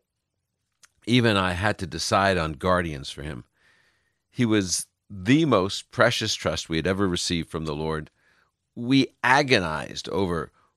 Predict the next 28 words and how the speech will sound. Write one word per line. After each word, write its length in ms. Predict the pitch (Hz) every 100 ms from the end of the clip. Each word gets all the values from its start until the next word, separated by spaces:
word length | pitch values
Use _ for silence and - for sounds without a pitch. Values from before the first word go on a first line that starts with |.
| _ -
who 160 | 139
would 180 | 135 110
we 140 | 104 95
pass 380 | 107 110 113
that 240 | - 92 92
trust 360 | - 98 -
on 300 | - 98 107
to 260 | 98 80 69
if 100 | 73
the 80 | 82
Lord 320 | 85 95 85
were 80 | 82
to 80 | 76
take 320 | - 90 82
us 140 | 78
home, 340 | - 95 78 71 _ _ _ _ _ _ _
uh, 300 | - 85 82 - _ _ _
before 340 | 90 92 95 92
he 160 | 87
reached 340 | 80 85 - -
adulthood. 580 | 69 87 85 - 67 - _ _ _ _ _ _ _ _ _ _ -
As 220 | 101 90
we 140 | 101
prayed 720 | 98 - - 131 127 107 87 80
and 260 | 82 78
sought 400 | - - 120 120
the 120 | - 98
Lord, 400 | 98 85 78